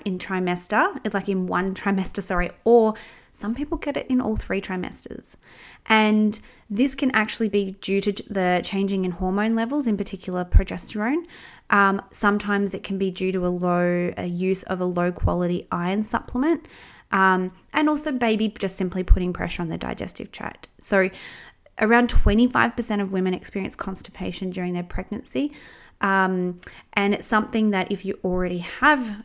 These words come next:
diagnosed constipation or experiencing constipation, is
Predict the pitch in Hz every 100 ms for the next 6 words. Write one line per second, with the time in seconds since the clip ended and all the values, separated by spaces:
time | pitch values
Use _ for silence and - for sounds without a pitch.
0 | - 202 180 175 180 175 175 175 - -
1 | _ - - - 185 - 180 175 185 175
2 | 175 - - 233 254 - 208 185 180 -
3 | - - 202 180 180 180 185 - 196